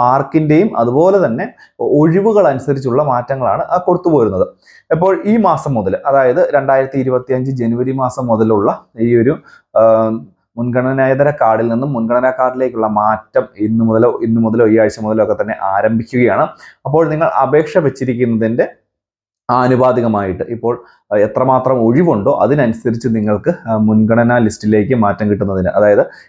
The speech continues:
എ പി എൽ ലിസ്റ്റിൽ നിന്ന്, അതായത് നീല, വെള്ള, ആ, കാർഡിൽ നിന്നും, ആ, പിങ്ക് കാർഡിലേക്ക് മാറ്റം കിട്ടുന്ന നടപടി ഈ മാസം മുതൽ ഉണ്ടാകും എന്നുള്ളൊരു കാര്യമാണ് ഏറ്റവും പ്രധാനപ്പെട്ടത്. ഇതിൽ നിങ്ങൾ മനസ്സിലാക്കേണ്ട കാര്യം, നിങ്ങൾക്ക് അർഹതയുള്ള ആളുകൾക്ക് മാത്രമായിരിക്കും ഇത് ലഭിക്കുക.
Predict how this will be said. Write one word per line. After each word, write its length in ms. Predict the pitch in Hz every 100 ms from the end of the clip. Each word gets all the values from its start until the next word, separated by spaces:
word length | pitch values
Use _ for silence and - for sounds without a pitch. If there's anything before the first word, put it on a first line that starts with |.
| -
എ 120 | 101
പി 140 | 104 123
എൽ 100 | 123
ലിസ്റ്റിൽ 320 | 110 - 107
നിന്ന്, 480 | 98 123 208 - -
അതായത് 320 | 104 104 120
നീല, 260 | 107 107 117
വെള്ള, 280 | 110 101 110
ആ, 280 | 120 - 95
കാർഡിൽ 320 | 101 98 98 101
നിന്നും, 400 | 104 160 _ - -
ആ, 40 | 98 98 95 90 -
പിങ്ക് 300 | 131 139 156
കാർഡിലേക്ക് 520 | 131 107 104 107 104
മാറ്റം 440 | 110 104 101 117 104
കിട്ടുന്ന 200 | 104 104
നടപടി 440 | 101 95 98 123
ഈ 180 | 92 98
മാസം 320 | 98 92 98
മുതൽ 220 | 98 101 -
ഉണ്ടാകും 500 | 92 95 98 127 101
എന്നുള്ളൊരു 320 | 98 95 92
കാര്യമാണ് 520 | 92 90 101 92 127 -
ഏറ്റവും 400 | 95 - 160 131
പ്രധാനപ്പെട്ടത്. 540 | 107 101 92 92 175 - - _ -
ഇതിൽ 340 | - 139 143
നിങ്ങൾ 200 | 117 117
മനസ്സിലാക്കേണ്ട 600 | 120 110 - 131 143 156
കാര്യം, 280 | 151 113 120
നിങ്ങൾക്ക് 300 | 117 117 117
അർഹതയുള്ള 500 | 120 123 156 156 139
ആളുകൾക്ക് 400 | 131 123 120 117
മാത്രമായിരിക്കും 840 | 113 104 117 156 131 107 101 113 107
ഇത് 140 | 107
ലഭിക്കുക. 360 | 104 101 107